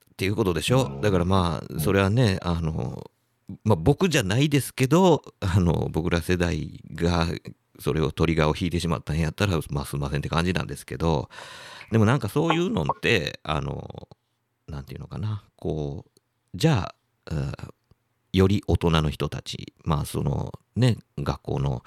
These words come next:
Speaker 1: ね、まあ、そういう、こう、管理側の人たちが、こう、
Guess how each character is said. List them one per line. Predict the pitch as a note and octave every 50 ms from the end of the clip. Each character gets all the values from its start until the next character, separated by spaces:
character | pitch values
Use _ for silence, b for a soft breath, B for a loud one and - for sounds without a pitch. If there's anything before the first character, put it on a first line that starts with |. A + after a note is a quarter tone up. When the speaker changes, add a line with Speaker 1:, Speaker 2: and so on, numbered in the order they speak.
| B B B B B B B B B B B B B B -
Speaker 1:
ね、 | F2+ E2+ D#2+ D#2+
ま | D2+ C#2+ C#2
あ、 | C#2
そ | - D#2 D#2 D2
う | C2+
い | C2+
う、 | C2 C2 C2 C2 C2 -
こ | - - -
う、 |
管 | - - E2 D#2+ D#2 D2+
理 | D2+
側 | C#2+ D#2 D2+ D2+ D2
の | D#2
人 | D2 - F2 E2
た | - D2 C#2
ち | - - - - A#1 A1+ G1+ - - - -
が、 | B2+ D3+ D#3 B2+ - - _ _ - - _ _ _ _ _ _ _ _ _ _ _ _
こ | - - D2 C2+ - - - - -
う、 | -